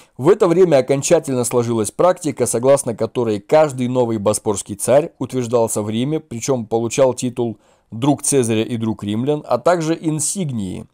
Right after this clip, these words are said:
знаки власти, которые символизировали признание царского титула. Одновременно к наследнику Боспорского престола переходило родовое имя – Тиберий Юлий,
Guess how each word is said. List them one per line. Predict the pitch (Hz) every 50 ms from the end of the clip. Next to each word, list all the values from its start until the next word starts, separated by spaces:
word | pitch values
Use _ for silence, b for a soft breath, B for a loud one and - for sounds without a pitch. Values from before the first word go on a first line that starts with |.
| b b b b b b b b b
знаки | - 110 107 120 147 156 170 180 170 - 156 143 135 127
власти, | 117 117 127 147 175 175 170 - 139 120
которые | - 123 117 127 123 123
символизировали | 117 - - 147 143 131 135 131 120 113 104 117 139 147 156 151 147 147 143 139
признание | 123 - - 131 127 113 107 117 117 123 127 131 123 113
царского | - - 110 107 107 - - 117 110 107
титула. | 101 - 101 85 - 87 80 - - - _ _ _ _ b b b b b b b b b b
Одновременно | 104 117 135 139 160 170 190 208 226 233 226 196 156 -
к | - - -
наследнику | 127 123 123 123 120 - 143 139 127 127 123 110 - 113
Боспорского | 110 117 113 - - - 120 107 - - 110 101
престола | 98 - 113 110 - - - 170 185 185 185
переходило | 175 - 127 120 120 104 - 113 113 117 131 151 156 151 139 123
родовое | 120 120 117 110 110 110 117 123 123 120
имя – | 117 - - 123 110 101 98 92 87
Тиберий | - _ - 117 107 101 107 135 151 156 156 156 151 135 127 -
Юлий, | - 104 101 98 120 120 113 101 95 90 85 82